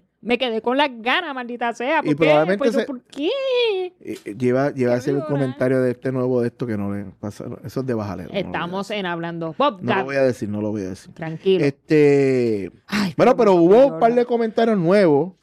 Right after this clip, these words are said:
Speaker 1: Mm.
Speaker 2: de las cosas. Aquí tengo lo que salió. ¿Tenés más
Speaker 1: Mm.
Speaker 2: de eso o,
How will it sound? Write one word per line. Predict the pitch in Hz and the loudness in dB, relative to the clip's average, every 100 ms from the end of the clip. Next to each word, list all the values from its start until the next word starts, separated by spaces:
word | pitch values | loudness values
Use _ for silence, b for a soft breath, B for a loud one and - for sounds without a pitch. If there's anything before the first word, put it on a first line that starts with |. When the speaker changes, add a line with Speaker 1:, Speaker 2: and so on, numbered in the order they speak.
| _ 190 | _ -12
Speaker 1:
Mm. | 185 160 | -10 -4
Speaker 2:
de | 143 | 2
las | 139 143 | 2 2
cosas. | 147 196 | 0 0
Aquí | 185 185 180 | 0 0 0
tengo | 208 220 214 | 2 4 4
lo | 190 | 4
que | 165 | 2
salió. | 147 135 127 139 185 | 0 0 2 4 2
¿Tenés | 190 151 170 | 2 0 2
más | 202 208 | 2 2
Speaker 1:
Mm. | |
Speaker 2:
de | 214 | 0
eso | 208 120 | 0 -2
o, | 110 | -2